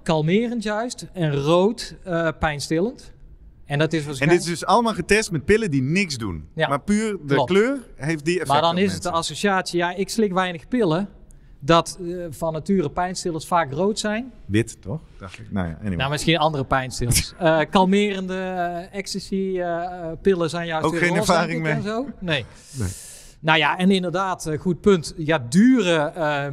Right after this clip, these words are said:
Speaker 1: merk placebo-pillen, ja,
Speaker 2: Ja.
Speaker 1: die doen het veel beter op bijvoorbeeld pijnbestrijding dan goedkope, eh, pilletjes waar niks in zit.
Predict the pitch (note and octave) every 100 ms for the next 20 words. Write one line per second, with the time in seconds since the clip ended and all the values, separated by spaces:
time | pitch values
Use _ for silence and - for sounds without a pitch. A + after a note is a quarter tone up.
0 | C3 D3+ F#3+ G#3+ E3+ - - - - -
1 | - D#3+ C#3+ - D#3+ C#3 B2 - B2+ A#2
2 | C#3 - - A2 A2 C#3 C#3 D3+ C#3+ D3
3 | D#3 - - - C3 - D#3+ B2+ D3+ D#3+
4 | B2+ C3 - C3+ A#2+ - - C#3+ D#3 A#2+
5 | - A2 A2 A#2 C#3 - - - _ -
6 | A#2+ B2+ B2 C3+ - C3+ A#2+ C#3+ C3 C3
7 | C3+ B2 B2 B2 - B2 B2+ A#2+ C#3+ A#2
8 | G#2 A#2 G2+ - A#2 A#2 G#2+ A#2 - A2+
9 | G#2 A#2+ -